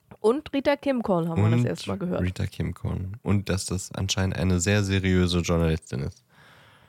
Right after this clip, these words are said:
Speaker 1: Mhm. Super serious.
Speaker 2: Marke Bild.
Speaker 1: Ja.
Speaker 2: Was ich noch, äh, mir gedacht hab beim Hören,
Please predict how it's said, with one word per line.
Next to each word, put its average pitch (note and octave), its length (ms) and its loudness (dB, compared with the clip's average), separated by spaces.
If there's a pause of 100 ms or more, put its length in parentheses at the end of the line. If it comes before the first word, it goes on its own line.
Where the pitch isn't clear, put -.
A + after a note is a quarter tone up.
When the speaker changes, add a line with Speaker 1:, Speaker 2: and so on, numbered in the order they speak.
(260)
Speaker 1:
Mhm. G#3+ 320 -4 (1700)
Super - 420 -8
serious. F3+ 680 0 (1080)
Speaker 2:
Marke F#2+ 280 -2
Bild. F2+ 380 0 (2250)
Speaker 1:
Ja. F3+ 140 -4 (2000)
Speaker 2:
Was G2 180 0
ich - 380 -2
noch, A#2+ 300 0
äh, G#2 420 2
mir G2+ 260 -2
gedacht A2 320 0
hab C3 120 0
beim A2 220 2
Hören, G#2+ 340 2